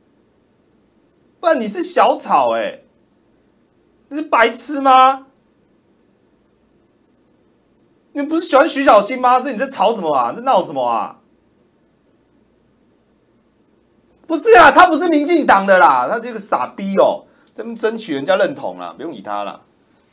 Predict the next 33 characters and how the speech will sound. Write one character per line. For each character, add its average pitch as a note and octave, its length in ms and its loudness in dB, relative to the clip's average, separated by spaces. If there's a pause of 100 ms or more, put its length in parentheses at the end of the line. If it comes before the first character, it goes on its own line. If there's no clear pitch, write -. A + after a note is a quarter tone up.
(100)
啊， A#1+ 160 -18
我 E2 40 -18
们 G#2+ 80 -20
继 C3+ 100 -20
续 C#3 160 -12
啊。 E2+ 120 -10 (2000)
所 - 140 -6
以 - 20 -4
各 B3 140 4
位 G3 100 6
啊， F#2+ 240 0 (1200)
来， C#3+ 360 2
再 G#3+ 200 0
来 D3 340 0
第 F#3 100 -10
二 F3+ 80 -4
件 E3+ 140 -4
事 D#3+ 180 -12
情， - 300 -18 (680)
他 C#4 180 -2
是 C#4 140 -10
根 A#3+ 260 -4
据 A3+ 460 -12 (160)
文 D3 180 -6
书 F#3 220 -12
处 C3+ 200 -12
理 C3+ 100 -10
手 G2 200 -12
册 G#2+ 120 -12
去 G#2+ 160 -16
动 A2 100 -8 (140)
的 - 60 -16
哦。 - 100 -18